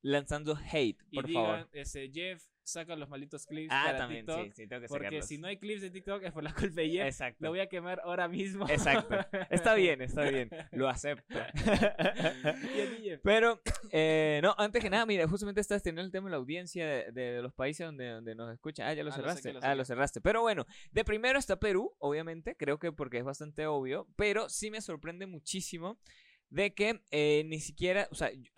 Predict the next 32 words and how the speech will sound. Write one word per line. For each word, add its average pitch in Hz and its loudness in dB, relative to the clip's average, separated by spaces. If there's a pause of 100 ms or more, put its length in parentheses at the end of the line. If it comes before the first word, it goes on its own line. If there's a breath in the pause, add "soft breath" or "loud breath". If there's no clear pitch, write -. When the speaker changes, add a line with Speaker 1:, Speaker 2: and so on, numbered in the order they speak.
(200)
Speaker 1:
yo, 151 0
yo 156 0
hubiera 170 2
pensado 147 -4
que 147 -6
hubiera 127 -2
sido 160 -6
un 151 -12
porcentaje 143 -4
mucho 160 -8
mayor, 131 4
pero 127 -6
no, 220 -4 (220 soft breath)
un 254 0
sesenta 196 -4
y 147 -6
nueve 202 -4
por 165 -2
ciento 185 -8
de 208 -6
nuestra 147 -4
audiencia 180 -4
nos 175 -6
escucha 175 -6
de 175 -4
Perú. 147 2
Speaker 2:
Sesenta - -10
y 90 -16
nueve. 90 -16 (180)
Speaker 1:
Exacto. 101 -8
<laughs> 117 -2 (420 soft breath)
Eh, 113 -2